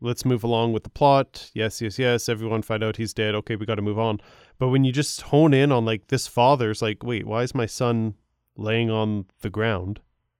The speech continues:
And you, you walk through that sequence from the perspective of a parent. Yeah, it's, it's powerful.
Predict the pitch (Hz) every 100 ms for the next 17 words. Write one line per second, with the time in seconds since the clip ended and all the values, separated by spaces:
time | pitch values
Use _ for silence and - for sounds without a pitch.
0 | _ _ _ _ _ _ - 113 110 107
1 | 110 110 113 123 110 104 120 - 131 113
2 | 107 - 123 - 110 - 117 107 104 -
3 | 107 - - 117 107 107 98 - 120 117
4 | 113 110 135 87 _ _ _ _ _ 131
5 | 113 - - - - 117 - - 104 120
6 | - -